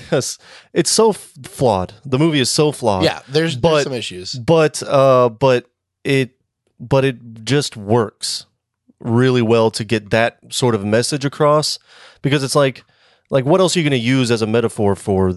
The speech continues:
Speaker 1: for this? You know, like, uh, like, I get it. It's a T V show, so how are they doing anything other than what's been shot? Well, it's like, if you think
Speaker 2: Yeah.
Speaker 1: about that, then you're just gonna ruin the experience of watching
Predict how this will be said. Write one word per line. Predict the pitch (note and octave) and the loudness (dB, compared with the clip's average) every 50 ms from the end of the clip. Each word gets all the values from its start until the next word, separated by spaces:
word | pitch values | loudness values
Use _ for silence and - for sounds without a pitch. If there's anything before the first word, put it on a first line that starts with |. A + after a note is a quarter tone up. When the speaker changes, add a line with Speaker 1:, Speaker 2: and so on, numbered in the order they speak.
| F#2 F#2+ _ _ | -6 -14 _ _
Speaker 1:
for | _ - - G#2 F#2+ F#2 | _ -6 -2 0 0 0
this? | F#2 F2+ G2 F#2 - - - - - | 2 2 0 0 0 -4 -8 -6 -2
You | A2+ G2+ | -2 0
know, | F#2+ F#2 F#2 F#2+ G#2+ - | 0 2 0 0 -2 -2
like, | A2+ G2 F#2+ F#2 - - _ _ _ - | -2 -2 -2 -4 -6 -14 _ _ _ -6
uh, | - A#2+ A#2 G2 F#2+ - - | -4 -4 -4 -4 -6 -6 -4
like, | B2+ A2+ G#2 | -2 0 0
I | A#2 A#2 | -2 -2
get | G#2+ A#2 B2+ A2+ | -2 -2 0 0
it. | G#2+ G#2+ | 0 -2
It's | A2 A#2+ - - | -4 -6 -6 -4
a | A#2 | -6
T | G2+ F#2 - C3+ B2+ | -6 -4 -4 -4 -2
V | A#2+ B2 A#2+ | 0 0 -2
show, | G#2+ - - A2 G#2 G2+ | 0 0 0 0 0 0
so | - A2+ G2+ | 0 -2 -2
how | G#2 B2 C3 | 0 2 2
are | C3 C3 | 2 2
they | A#2+ B2 B2 A#2+ A#2 A2 _ - - _ _ | 2 0 0 0 -2 -4 _ -12 -20 _ _
doing | - B2 A#2+ A#2+ A#2 A#2 | -2 0 0 0 -2 -2
anything | A#2+ A#2+ B2 A#2 - A#2+ A2+ A2+ | -2 -2 -2 0 0 -2 0 0
other | A2+ A#2 A2 A2 | 0 0 0 0
than | G2+ G#2+ G#2+ G#2 | 0 -2 -2 0
what's | G#2+ G#2 - | -2 -2 -2
been | - A2+ G#2 | -4 -6 -6
shot? | G2 - - B2 G2+ G#2 | -4 -2 -2 -2 -2 -2
Well, | - G2 | -4 -6
it's | G2 - | -4 -2
like, | A#2 A2+ | -4 -4
if | G#2+ G#2+ | -2 -2
you | A#2+ A#2+ | 0 0
think | F3 F3 | 0 0
Speaker 2:
Yeah. | E3+ | 0
Speaker 1:
about | D3+ C#3+ B2 A#2 | 0 0 0 0
that, | A2 A#2 A2+ A2+ A2 | 0 0 0 0 0
then | A2+ A2+ | -2 -2
you're | A2 G#2+ | -2 -2
just | G#2+ - | -4 -4
gonna | - A2+ | -4 -4
ruin | G2 G2+ G#2 G#2 G2+ | -2 0 0 0 0
the | G2 G2 | 0 -2
experience | F#2 - - - G#2 G2 F#2+ - | -4 -4 -6 -4 -4 -4 -4 -4
of | G#2 | -2
watching | G2+ F#2+ F#2 - | -2 -2 -2 -2